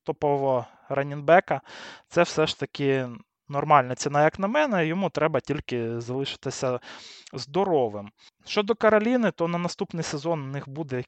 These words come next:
кеп-хіт від, е, Маккефрі у майже дев'ятнадцять мільйонів мертвих грошей. Це, звісно ж, багато, але команда йде в перебудову. Напевно, що буде новий і дешевий квотербек,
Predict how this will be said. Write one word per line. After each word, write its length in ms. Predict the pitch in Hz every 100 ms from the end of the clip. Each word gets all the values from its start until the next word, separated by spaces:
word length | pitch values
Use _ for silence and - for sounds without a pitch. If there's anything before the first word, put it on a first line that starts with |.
| -
кеп-хіт 500 | 143 - - 139 -
від, 220 | 123 127 _ -
е, 440 | 127 123 120 120
Маккефрі 600 | 127 131 - 170 165 147
у 140 | 127 139
майже 320 | 147 143 139
дев'ятнадцять 560 | 135 151 - 151 -
мільйонів 420 | 156 151 156 151 -
мертвих 520 | 160 160 - 156 - - - - - - -
грошей. 600 | 151 208 - 269 277 240
Це, 640 | - - 175 180 170 143 127 -
звісно 380 | 131 175 - 156
ж, 100 | 151
багато, 520 | 175 190 226 220 156
але 200 | 139 139
команда 500 | - 151 156 151 131
йде 380 | 135 135 147 139
в 180 | - - _
перебудову. 1120 | - 156 156 165 160 190 196 160 139 135 127 123
Напевно, 440 | 139 - 147 139
що 160 | 127 139
буде 380 | 139 143 131 120 _ -
новий 380 | 147 151 156 151
і 140 | 131
дешевий 440 | 147 156 - 156 160
квотербек, 680 | - 170 180 175 208 214